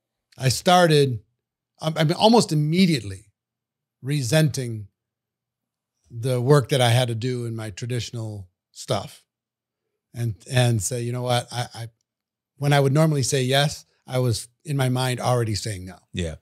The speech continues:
Speaker 1: No, I don't wanna do it."
Speaker 2: You know, you, you bring up a good point because, um, corporately,
Speaker 1: Mm-hmm.
Speaker 2: when you've worked so hard to get the title,
Speaker 1: Mm-hmm.
Speaker 2: when you've, uh, worked so hard to move into that neighborhood,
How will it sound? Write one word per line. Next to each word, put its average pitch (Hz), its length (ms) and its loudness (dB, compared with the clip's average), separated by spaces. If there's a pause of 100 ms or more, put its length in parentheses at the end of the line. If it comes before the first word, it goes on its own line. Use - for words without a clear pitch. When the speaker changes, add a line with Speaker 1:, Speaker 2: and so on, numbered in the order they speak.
Speaker 1:
No, 131 120 -6
I 120 100 2
don't 120 100 2
wanna 104 160 -2
do 87 100 -14
it." - 120 -20
Speaker 2:
You 160 120 6
know, 160 260 6
you, 143 180 0
you 139 120 -4
bring 170 200 4
up 160 100 -2
a 143 40 -8
good 117 160 -4
point 117 340 -4
because, 107 720 2
um, 98 460 0 (360)
corporately, 127 640 2 (240)
Speaker 1:
Mm-hmm. 127 220 -2 (180)
Speaker 2:
when 120 260 4
you've 127 440 -2 (300)
worked 123 300 2
so - 320 0
hard 120 340 2
to 120 80 -2
get 113 220 -4
the 110 40 -6
title, 104 380 2 (260)
Speaker 1:
Mm-hmm. 123 260 -2 (440)
Speaker 2:
when 123 220 6
you've, 123 440 6 (400)
uh, 113 320 4
worked 131 240 2
so 143 120 2
hard 131 220 6
to 120 40 0
move 127 220 2
into 123 140 2
that 123 160 4
neighborhood, 113 560 0